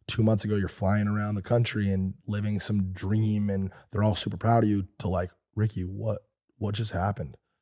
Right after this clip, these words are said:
You know what I mean? It's just, like, super embarrassed and just down, bummed. Um, so I sat in a bedroom on an air mattress for, like,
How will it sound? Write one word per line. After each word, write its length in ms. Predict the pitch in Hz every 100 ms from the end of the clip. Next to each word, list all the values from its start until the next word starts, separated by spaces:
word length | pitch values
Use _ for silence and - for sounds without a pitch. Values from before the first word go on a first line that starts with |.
| _
You 80 | 95
know 40 |
what 40 | 101
I 40 |
mean? 220 | 104 104
It's 100 | 92 -
just, 200 | 82 -
like, 200 | 76 _
super 360 | - - 107 92
embarrassed 680 | 87 80 85 87 - - _ -
and 80 | 76
just 200 | - -
down, 480 | 85 82 85 87 80 _ _ _ -
bummed. 440 | 87 87 90 87 _ _ _ _
Um, 340 | 90 87 90 101 _ _ _
so 140 | - 101
I 40 |
sat 340 | - - 90 85
in 60 |
a 100 | 85 - _ _ _ -
bedroom 440 | 98 95 95 98
on 100 | 95
an 80 | 90
air 200 | 76 95
mattress 400 | 95 90 - 87
for, 160 | - 92
like, 200 | 85